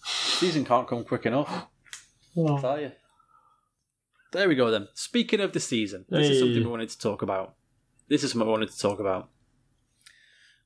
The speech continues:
Speaker 1: We just wanted to do a little quick look, didn't we, about teams that missed the playoffs this year, and which of those do we think could get back in, and which of those do we think have got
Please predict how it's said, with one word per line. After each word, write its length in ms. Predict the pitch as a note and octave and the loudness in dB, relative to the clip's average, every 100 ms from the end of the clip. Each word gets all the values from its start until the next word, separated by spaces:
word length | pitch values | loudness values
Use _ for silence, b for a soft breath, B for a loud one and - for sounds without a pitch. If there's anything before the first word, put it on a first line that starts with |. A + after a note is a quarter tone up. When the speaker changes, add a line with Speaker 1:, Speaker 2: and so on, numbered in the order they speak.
| _ _ | _ _
Speaker 1:
We 120 | D3+ | -2
just 100 | D#3 | 2
wanted 160 | G3 E3+ | 2 0
to 60 | D3 | 0
do 140 | C#3+ | 2
a 20 | |
little 160 | C3+ C3 | 2 0
quick 180 | - A#2+ | -2 2
look, 220 | C3+ A#2+ | 0 0
didn't 180 | B2 G#2+ | -4 -4
we, 160 | G2+ | -6
about 380 | G#2+ G#2+ G#2+ - | -2 0 0 0
teams 300 | - A#2+ G#2+ | -2 0 0
that 120 | G2+ | -2
missed 200 | A2+ - | -4 -4
the 60 | A2+ | -2
playoffs 320 | - G#2+ - | 2 2 2
this 220 | G#2 - | -6 -4
year, 240 | G#2 G2 G2+ - | -4 -6 -8 -8
and 180 | G#2+ | -4
which 160 | B2 C3 | -2 -2
of 100 | B2 | 0
those 240 | B2 A2+ A2 | 2 2 2
do 120 | A#2+ | -2
we 80 | A2 | -2
think 340 | - A2 - | -2 -4 -4
could 200 | - A#2+ | -4 -2
get 180 | - - | 0 -2
back 220 | G2+ - G#2+ | -4 -8 -8
in, 180 | F#2+ - b b b b b - | -8 -12 b b b b b -6
and 340 | G#2+ G#2+ G#2 | -6 -6 -2
which 180 | C#3+ C#3 | 0 0
of 100 | A#2+ | 0
those 260 | B2+ B2 A2 | 2 2 -2
do 120 | A#2+ | -6
we 100 | A2+ | -6
think 560 | - A2 G#2+ - - _ - | -2 -2 -2 -10 -18 _ -14
have 160 | G#2+ - | -8 -2
got 260 | G#2 - | -2 -2